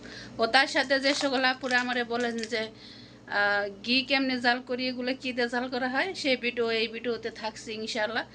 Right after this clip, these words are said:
দেখতে পারবেন, সাথে থাকবেন ইনশাআল্লাহ। ইয়া মাইসুরুফ শাহী আসওয়াদ।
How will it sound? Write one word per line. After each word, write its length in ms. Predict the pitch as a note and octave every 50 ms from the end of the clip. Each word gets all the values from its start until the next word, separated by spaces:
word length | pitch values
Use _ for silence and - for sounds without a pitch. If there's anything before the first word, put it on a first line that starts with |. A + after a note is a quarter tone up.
| - - - - -
দেখতে 260 | - - - - A3 G3+
পারবেন, 340 | A3 G#3 G3+ G3 F#3+ G3+ B3 - - -
সাথে 300 | - - G#3 G3+ A#3 A3 A#3 -
থাকবেন 320 | A#3+ G3 G3 G3 F3+ F3 G3
ইনশাআল্লাহ। 540 | G3+ G#3 G3+ - A3+ F#3 F3 G3+ F#3 F3 F3 - - - - - - - - - _ - - - - - - - - -
ইয়া 120 | A#3+ A3+
মাইসুরুফ 500 | A3+ A3+ A3 A3+ A3 - B3 A3 F3+ F#3+ -
শাহী 380 | - A3 G3 F#3+ F#3 F#3+ - - - - - - - - - - - - - - - - - - - - - - - - - - - - - - - - - -
আসওয়াদ। 460 | A3+ A3 - - - G3+ F3+ D#3+ -